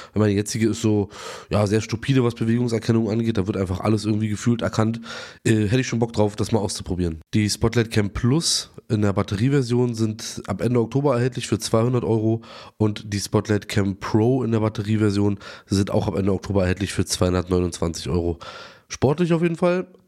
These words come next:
Aber ich glaube, vor allem bei der Pro ist das schon eine gute Investition. Zusätzlich ging es recht viel auch um Meta, vor allem in Bezug auf diese Eero-Geräte, die,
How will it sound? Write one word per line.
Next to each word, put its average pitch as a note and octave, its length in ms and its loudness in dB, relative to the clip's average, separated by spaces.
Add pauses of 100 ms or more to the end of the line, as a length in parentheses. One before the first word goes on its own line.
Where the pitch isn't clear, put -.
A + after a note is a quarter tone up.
(140)
Aber C3+ 760 2
ich - 120 -14
glaube, A#2+ 880 2
vor - 140 -2
allem A2+ 140 2
bei A2 100 2
der G2+ 80 0
Pro A#2 640 2
ist A2+ 180 -6
das G#2 60 -2
schon G#2 160 -2
eine G2 100 -2
gute G#2+ 180 -2
Investition. E2+ 680 -6 (100)
Zusätzlich C3+ 540 0
ging C#3 200 2
es - 240 -2
recht G2 360 -2
viel - 280 0
auch G#2+ 220 -2
um F#2+ 220 0
Meta, C#3+ 380 2
vor F#2 200 -2
allem A2+ 280 0
in B2 360 0
Bezug A#2 460 -4 (160)
auf A2+ 240 0
diese G2+ 280 -2
Eero-Geräte, C#3 840 0
die, G2 300 -2